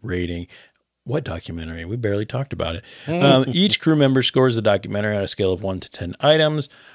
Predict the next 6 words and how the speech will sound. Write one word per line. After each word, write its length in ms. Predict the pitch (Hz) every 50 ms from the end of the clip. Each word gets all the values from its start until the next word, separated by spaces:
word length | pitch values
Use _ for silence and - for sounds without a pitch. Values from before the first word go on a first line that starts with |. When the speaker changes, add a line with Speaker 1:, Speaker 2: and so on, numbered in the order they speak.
| - _
Speaker 1:
with 240 | - 123 107 - -
one 440 | 110 110 117 127 139 156 175 185 180
being 420 | 147 147 131 131 131 131 131 123
as 220 | 117 113 104 98 98
bad 680 | 92 90 - 104 104 107 110 113 113 117 117 113 117 - _ _ -
as 720 | 98 98 95 95 95 92 92 92 95 95 95 92 - -